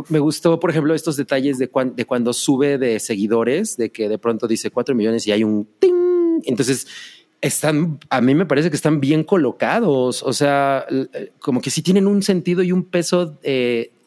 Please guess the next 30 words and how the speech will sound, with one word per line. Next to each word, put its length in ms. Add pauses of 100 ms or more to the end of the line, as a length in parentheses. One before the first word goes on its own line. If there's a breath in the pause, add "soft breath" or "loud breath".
(120)
narrativo, 680
no 120
nada 140
más 140
es 100
de, 160 (200 loud breath)
"Ah, 160
ya 160
subió", 400 (240 loud breath)
sino 300
como 260
que 120
va, 240 (100)
sino 320
como 180
que 100
va 120
sintiendo, 500
"Ok, 120 (200)
esto 220
ya 140
cada 200
vez 160
pesa 320
más, 400 (100)
pesa 260
más, 400
pesa 320
más". 360 (560 loud breath)
Y 280